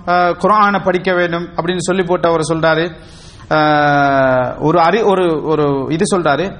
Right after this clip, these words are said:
"வகத் அரஃப்து பித் தலீலி", மகனே, நான் ஆதாரத்தோட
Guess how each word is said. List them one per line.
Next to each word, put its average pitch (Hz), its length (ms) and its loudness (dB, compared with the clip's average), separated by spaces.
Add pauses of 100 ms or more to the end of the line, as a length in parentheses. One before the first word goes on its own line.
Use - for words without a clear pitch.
(160)
"வகத் 214 320 2
அரஃப்து 247 320 0
பித் 208 220 -2
தலீலி", 190 400 0
மகனே, 208 440 0 (560)
நான் 214 300 0
ஆதாரத்தோட 277 880 2